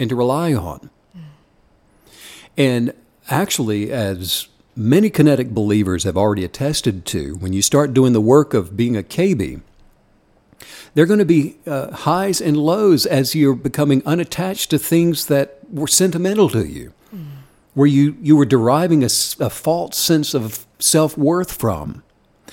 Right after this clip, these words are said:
Speaker 1: But by separating from those things, you're articulating this higher form and essence and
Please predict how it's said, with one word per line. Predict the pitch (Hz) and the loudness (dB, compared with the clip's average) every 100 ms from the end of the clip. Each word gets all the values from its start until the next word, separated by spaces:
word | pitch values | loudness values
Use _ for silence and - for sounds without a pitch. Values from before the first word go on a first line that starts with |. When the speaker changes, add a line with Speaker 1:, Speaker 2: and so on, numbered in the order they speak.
| - - - | -20 -18 0
Speaker 1:
But | 135 135 | 0 2
by | 131 123 | -2 0
separating | - 185 202 190 170 156 | 0 0 0 0 2 2
from | 131 131 | 2 0
those | 107 170 190 | 4 2 2
things, | - 90 78 80 | 0 -4 -10 -8
you're | 113 120 | -6 -2
articulating | 123 120 - 208 - 170 143 131 123 | -2 -2 -2 -4 -2 -2 0 0 0
this | 110 | -2
higher | - - 165 190 156 | -4 -6 -4 -2 -4
form | - 156 151 123 | -2 0 2 0
and | 117 | -4
essence | 135 139 139 123 | -6 -6 -6 -6
and | 104 | -8